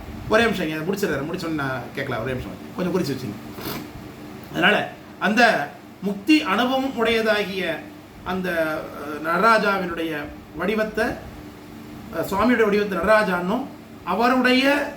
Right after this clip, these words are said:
திருவருள், அவருடைய கருணைய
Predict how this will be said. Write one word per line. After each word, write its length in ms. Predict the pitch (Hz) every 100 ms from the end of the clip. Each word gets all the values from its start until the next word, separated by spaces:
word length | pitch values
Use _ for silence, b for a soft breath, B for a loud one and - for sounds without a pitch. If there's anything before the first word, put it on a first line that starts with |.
| -
திருவருள், 540 | - 254 269 247 185 - - - - - - - - -
அவருடைய 640 | 160 214 240 240 247 269
கருணைய 680 | 269 208 247 233 226 240